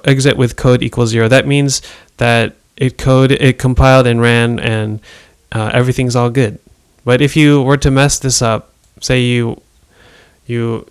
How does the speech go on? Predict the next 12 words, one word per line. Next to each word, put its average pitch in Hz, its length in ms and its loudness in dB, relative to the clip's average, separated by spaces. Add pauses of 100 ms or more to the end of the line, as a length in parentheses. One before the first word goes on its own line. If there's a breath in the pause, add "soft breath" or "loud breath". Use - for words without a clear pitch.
(200)
messed 139 260 -2
up 147 120 -2
the 127 80 -2
function 127 400 -2
here, 127 320 -4 (1800 loud breath)
then 139 160 0
it 143 60 2
will 139 140 2
say 131 260 0
code 131 420 0
equals 123 380 -4
one, 117 540 -2